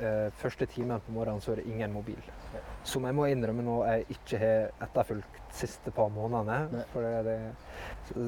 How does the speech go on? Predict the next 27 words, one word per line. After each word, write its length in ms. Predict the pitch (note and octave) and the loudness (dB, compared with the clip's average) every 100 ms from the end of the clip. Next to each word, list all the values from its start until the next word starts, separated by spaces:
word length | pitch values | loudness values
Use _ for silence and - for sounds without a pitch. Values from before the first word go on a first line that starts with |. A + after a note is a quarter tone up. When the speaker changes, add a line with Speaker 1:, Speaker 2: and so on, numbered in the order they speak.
| B2 | 0
Speaker 1:
det, 100 | A#2+ | -2
må, 100 | A2+ | 0
det 180 | A#2+ A#2 | 2 2
må 200 | A#2+ A2+ | 2 0
jeg, 300 | G#2+ A2 A2+ A#2+ A#2+ | 0 -2 -2 -4 -4
det 60 | |
er 40 | A#2 | 0
litt 140 | A#2 | 2
sånn 100 | A#2+ | 0
minne 240 | A#2 B2 A#2 | 0 0 -2
til 100 | A2+ | -2
meg 80 | G#2 | -4
sj-, 200 | - A#2 | -2 0
eller 200 | A2 A2+ | 2 0
påminnelse 520 | - A#2+ A#2+ B2 - | 0 0 0 0 0
til 100 | D#3 | 2
meg 80 | D#3 | 4
selv 200 | C3+ B2+ | 6 4
at 40 | |
det 120 | B2+ A#2 | 4 2
må 80 | A#2 | 2
jeg 120 | A#2+ | 2
begynne 180 | A#2+ A2+ | 0 0
med 140 | A2+ | -2
igjen, 140 | B2+ | 2
da. 100 | F3 E3+ | 2 2
Speaker 2:
Ja. 920 | B3 - - - - - - - - | 0 -4 -12 -12 -12 -12 -12 -4 -4